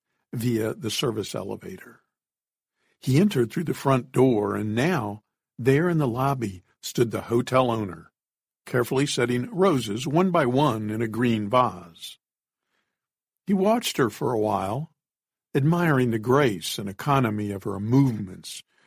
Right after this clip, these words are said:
in a gray wool dress. "Hello, Irene," he said.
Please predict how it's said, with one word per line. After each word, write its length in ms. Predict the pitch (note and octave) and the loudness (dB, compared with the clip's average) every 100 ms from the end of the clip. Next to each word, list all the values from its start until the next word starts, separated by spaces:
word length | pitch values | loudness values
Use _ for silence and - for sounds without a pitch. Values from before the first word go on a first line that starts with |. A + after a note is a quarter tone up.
| _ | _
in 100 | A#2+ | -8
a 80 | G#2+ | -8
gray 580 | G2+ A2 A2+ A2+ B2 C3+ _ _ | -4 0 0 -2 -8 -14 _ _
wool 260 | B2 A2 C3+ | -2 -2 -4
dress. 760 | C#3 A2 G#2+ - - - - _ _ _ _ _ _ _ | -4 -6 -6 -16 -18 -20 -20 _ _ _ _ _ _ _
"Hello, 320 | B2+ A#2+ A2 | 6 8 8
Irene," 580 | G2 F#2 G2+ G2+ G#2 A#2 _ _ _ - | 6 4 0 -2 -4 -8 _ _ _ -10
he 80 | |
said. 440 | G#2 G2+ F#2+ F#2+ | -8 -8 -8 -10